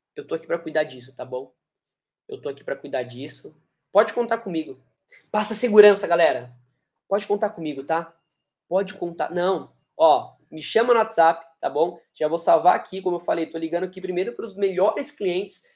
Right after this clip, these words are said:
Eu quero um relacionamento muito próximo, porque esse sou eu. Eu sou mais do que um gerente de relacionamento. Eu quero relacionamento com o senhor, é, quero conhecer depois a sua família, se tem conta aqui, se não tiver, pô, a gente pode também abrir as portas. Eu quero estar próximo, eu quero fazer, ser, ser,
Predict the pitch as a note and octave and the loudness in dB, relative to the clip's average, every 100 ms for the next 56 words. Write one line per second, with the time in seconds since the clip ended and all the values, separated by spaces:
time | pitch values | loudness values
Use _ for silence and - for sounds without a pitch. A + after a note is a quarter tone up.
0 | _ F#3+ F#3 F#3+ G#3 G3+ F#3 F#3+ F3+ F3+ | _ -4 0 0 2 0 -4 -4 -6 -8
1 | F#3 G#3 - D#3+ C#3 - - - - E3+ | -10 -12 -4 -2 -2 -6 -16 -16 -6 -4
2 | F#3+ - G#3 D#3+ B2+ - _ - D3 E3 | -4 -2 -2 -2 -6 -12 _ -14 -10 -8
3 | F3+ E3+ F3 A3+ F4 D4+ C#4+ C#4+ C4 A#3 | -8 -6 0 2 2 -2 -6 -6 -4 -2
4 | B3+ G3+ G3+ G#3 G3+ F#3 G3 F3+ C#3+ - | 2 2 0 -2 -2 -2 -4 -6 -6 -10
5 | _ _ - D#3 F3+ F3+ F3+ F3 D#3+ D#3+ | _ _ -10 -6 -4 -4 -4 -8 -10 -10
6 | F#3 - E3 D#3+ D3+ C#3+ E3 F3 - _ | -12 -12 -12 -12 -8 -4 -2 -4 -10 _
7 | D3 D3 E3 E3 E3+ D#3+ F3+ F#3 D#3+ D#3+ | -2 0 0 0 -2 -2 2 2 0 -4
8 | D#3+ D3+ C#3 - D3+ - C3 C#3+ F3 F3 | -6 -6 -8 -8 -8 -6 -8 -6 -6 -2
9 | D#3+ D#3 - C#3 D3+ C#3 D3+ C#3+ C3 _ | 0 0 -4 -14 -14 -12 -12 -10 -12 _
10 | E3+ E3+ - D#3 D3+ D3 D3+ D#3+ D#3+ D3 | -12 -10 -10 -10 -10 -6 -4 -4 -4 -10
11 | C#3 - - E3 D#3+ D#3 D3+ C#3+ C#3+ C3+ | -10 -4 2 2 2 -6 -6 -6 -6 -8
12 | - C#3+ D#3 D#3 D#3 D#3 _ _ D#3 D3 | -4 4 4 4 -2 -8 _ _ -6 0
13 | E3 E3 D3+ - D3 D#3+ D#3+ D#3 D3 E3+ | 0 2 0 2 4 4 2 -4 -6 -4
14 | F3 - _ F#3 - - - - G#3 G3+ | -4 -6 _ -6 -4 -2 -2 2 2 2